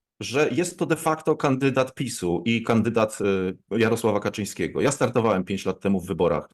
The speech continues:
y, prezydenckich i kandydatką Platformy była pani Kidawa-Błońska, która w sondażach miała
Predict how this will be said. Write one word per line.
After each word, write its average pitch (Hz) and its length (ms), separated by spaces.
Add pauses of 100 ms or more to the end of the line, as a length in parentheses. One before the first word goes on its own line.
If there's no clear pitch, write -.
(320)
y, 107 100
prezydenckich 104 680 (220)
i 120 80
kandydatką 117 800 (160)
Platformy 123 500
była 113 240
pani 110 260
Kidawa-Błońska, 98 800
która 113 220
w 113 60
sondażach 113 480
miała 107 500